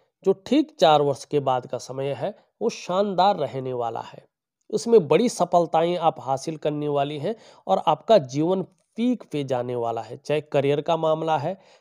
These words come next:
चाहे धन का मामला है, चाहे जो है पारिवारिक सुख का मामला है, स्वास्थ्य का मामला है, सामाजिक जीवन का मामला है,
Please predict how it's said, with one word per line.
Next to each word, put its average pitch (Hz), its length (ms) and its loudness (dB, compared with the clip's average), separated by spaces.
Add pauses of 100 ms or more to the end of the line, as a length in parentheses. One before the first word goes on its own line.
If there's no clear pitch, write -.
(120)
चाहे 135 140 0
धन 143 280 -4
का 156 140 2
मामला 147 440 0
है, 156 220 -6 (580)
चाहे 147 240 4
जो 143 160 -2
है 147 200 -8 (400)
पारिवारिक 147 640 4 (380)
सुख - 360 -6
का 127 140 -2
मामला 120 380 -6
है, - 260 -12 (200)
स्वास्थ्य 208 440 -2
का 131 180 -8
मामला 120 380 -10
है, 147 220 -16 (220)
सामाजिक 202 600 -4
जीवन 123 280 -8
का 117 160 -12
मामला 117 340 -12
है, 185 160 -14